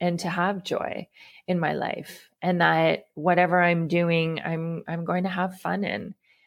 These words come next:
And that just brings a lot of light and ease and releases a lot of the resistance and the heaviness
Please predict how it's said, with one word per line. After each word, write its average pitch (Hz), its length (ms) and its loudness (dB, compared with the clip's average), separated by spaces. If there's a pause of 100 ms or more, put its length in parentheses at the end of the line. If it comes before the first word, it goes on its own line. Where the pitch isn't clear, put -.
(400)
And 170 480 0 (1080)
that 196 300 2
just - 400 -4
brings 185 440 -2
a - 80 2
lot 165 260 2
of 151 140 0
light 160 580 2
and 151 220 -10
ease 160 560 0 (100)
and 147 420 -8 (2000)
releases 185 640 2
a 147 100 4
lot 160 280 4
of 160 100 0
the 151 140 0
resistance 151 920 -6
and 165 140 -4
the 151 60 -6
heaviness 156 920 -4